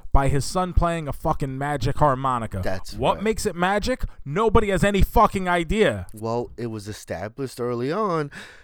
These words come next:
Speaker 2: that was this, this is his first harmonica he had when he was born or something. He,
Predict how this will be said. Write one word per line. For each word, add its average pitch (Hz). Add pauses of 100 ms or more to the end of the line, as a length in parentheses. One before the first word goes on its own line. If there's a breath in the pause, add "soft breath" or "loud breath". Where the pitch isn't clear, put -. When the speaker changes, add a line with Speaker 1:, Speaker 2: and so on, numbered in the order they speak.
(220 loud breath)
Speaker 2:
that 104
was 104
this, 92
this 113
is - (140)
his -
first 120
harmonica 120
he 117
had 113
when 104
he 107
was 113
born 107
or 92
something. 92
He, 98